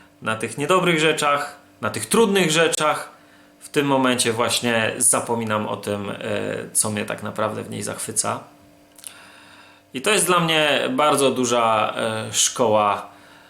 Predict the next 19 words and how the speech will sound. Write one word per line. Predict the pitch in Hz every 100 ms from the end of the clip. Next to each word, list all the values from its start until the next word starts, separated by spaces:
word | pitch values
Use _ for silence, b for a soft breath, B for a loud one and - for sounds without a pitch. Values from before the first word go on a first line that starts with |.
| B B _ -
miłości. | 117 113 98 - - 107 104 - _ _ -
E, | 117 104 107
ta | 127
przypowieść | 123 - 117 123 117 113 - -
o | - 113
chwaście. | 107 - 113 107 - - 95 B B B B B B B B B _ _
Żeby | 120 123 127 143 143 135 - - _ _ _ _ _ _
pozwolić | 170 180 247 233 214 202 - - - - _ _ _ -
temu, | 165 170 165
co | 151
uważam | 139 131 139 127 127
za | 127
niedoskonałe, | 123 120 - 127 131 127 127 123
za | 117
trudne | 117 131 131 123
i | 117
czego | 113 120 110
się | -
boję | 104 113 104 101 156